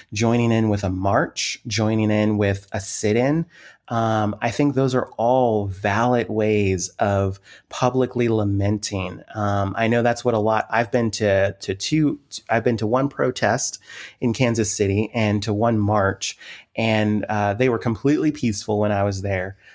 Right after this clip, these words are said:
Um, it's not until, uh, nighttime when people just won't go away, and some of those people are just trying to cause trouble, and that just, it grieves me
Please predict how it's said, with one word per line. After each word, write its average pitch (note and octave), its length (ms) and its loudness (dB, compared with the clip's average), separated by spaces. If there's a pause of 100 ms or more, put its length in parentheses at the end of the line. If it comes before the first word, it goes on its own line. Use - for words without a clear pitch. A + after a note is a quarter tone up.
(140)
Um, G#2 460 -2
it's - 180 -6
not A#2+ 120 2
until, A2 640 0
uh, G2+ 320 2
nighttime G#2+ 680 0
when G2+ 480 0
people G#2+ 320 -4
just G2+ 160 -4
won't G#2+ 220 0
go G#2+ 160 2
away, G#2 340 2
and G2 140 0
some G#2 160 -2
of G2+ 60 -2
those G#2 160 0
people G#2 320 -4
are G2 80 -2
just G2+ 180 -4
trying G#2 200 0
to G2 60 0
cause G#2 320 0
trouble, G2 400 0
and G2+ 120 0
that G2+ 180 0
just, - 260 -6
it A2 200 -2
grieves G#2+ 440 -2
me G2 400 0